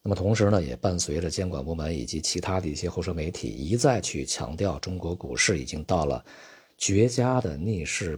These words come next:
布局的这样的一个时期，甚至啊，有一些人呢就喊出来了，几十年这个，或者是他这一辈子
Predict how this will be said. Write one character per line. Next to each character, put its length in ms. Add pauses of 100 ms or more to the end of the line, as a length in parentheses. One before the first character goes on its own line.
布 140
局 380
的 200 (140)
这 120
样 140
的 80
一 180
个 360
时 180
期， 400 (380)
甚 260
至 240
啊， 300
有 180
一 40
些 180
人 160
呢 80
就 100
喊 200
出 100
来 160
了， 100 (680)
几 180
十 120
年 420 (180)
这 140
个， 160
或 140
者 100
是 100
他 280
这 160
一 120
辈 280
子 180